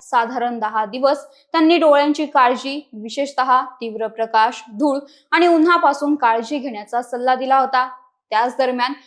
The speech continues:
मला बेल्स प्लासी नावाच्या आजाराचे निधन झाले. त्याच्यावरील उपचाराचे निदान सध्या रिलायन्स हॉस्पिटलमधील प्रसिद्ध डॉक्टर अरुण शहा यांच्या मार्गदर्शनाखाली सुरू आहे. या आजारामुळे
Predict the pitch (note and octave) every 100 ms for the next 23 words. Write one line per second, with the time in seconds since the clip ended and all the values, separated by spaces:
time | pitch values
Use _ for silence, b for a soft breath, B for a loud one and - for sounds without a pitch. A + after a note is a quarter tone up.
0 | b - D#4+ E4+ - D#4 E4 - C#4 C4
1 | C4+ D4 C#4+ A#3 A3+ A#3 C4 A3 A3 A3+
2 | B3+ A3 A3 A#3+ B3 A#3 C4+ C4+ C#4 B3+
3 | C4 - _ - A3 A3 A#3+ A3+ A#3 A3+
4 | A#3 A3+ B3 A3 A#3 A#3 A3+ A3+ B3+ C#4+
5 | B B B - C4+ E4+ E4 D4+ D4+ D#4+
6 | D#4+ - A#3+ A#3+ D#4 D#4+ D#4+ D4+ D4+ D#4
7 | - A#3+ B3 C4+ A3+ C#4 B3+ A3 A#3+ A#3+
8 | A#3 A3+ A#3 A3+ C4+ B3 - B B -
9 | E4 E4 F4 D#4 C#4 C#4+ E4 D#4 C#4+ C4+
10 | B3+ G#3+ A3+ B3 C4+ C4+ C4+ C4 - -
11 | A3 G#3+ G3+ A3 C4 C#4 C#4+ C4